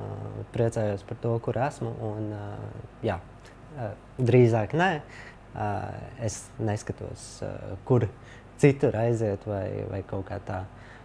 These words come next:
Bet, ā, manā gadījumā arī ir tas, ka man stundas atļautu, teiksim, darīt paralēli kaut kādas lietas vai, teiksim, strādāt attālināti vai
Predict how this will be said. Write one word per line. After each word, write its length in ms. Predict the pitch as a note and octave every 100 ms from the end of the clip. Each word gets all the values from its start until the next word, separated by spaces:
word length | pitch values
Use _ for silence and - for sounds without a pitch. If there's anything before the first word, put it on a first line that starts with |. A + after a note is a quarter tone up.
| -
Bet, 420 | - B2 C3 C3+
ā, 240 | D3 C#3+ C#3+
manā 240 | D3 E3+ D#3+
gadījumā 400 | D#3+ E3 D#3 D3+
arī 140 | D3 C#3+
ir 120 | C#3
tas, 180 | D3+ -
ka 540 | - C#3 B2+ A#2+ A#2+ B2 -
man 260 | B2+ C#3
stundas 540 | C3+ - C#3 D3 C#3 -
atļautu, 680 | C3+ D3+ C3 A#2+ A2+ A#2+ A#2+ A2+ A2+
teiksim, 400 | - A#2+ - A#2+ A#2+
darīt 300 | B2+ A2 -
paralēli 540 | C#3+ C#3 B2 A#2+ A#2
kaut 180 | - A#2+
kādas 360 | A#2+ A2+ G#2+ -
lietas 420 | B2+ A2+ - -
vai, 380 | A#2 A2 G#2 G#2+ - - - - - -
teiksim, 320 | B2+ A#2+ C3+ A2
strādāt 440 | A#2+ A#2+ G2+ G#2+
attālināti 800 | B2 B2 A2 G#2+ A2 G2+ G#2 G#2+
vai 380 | G#2 G#2 G2+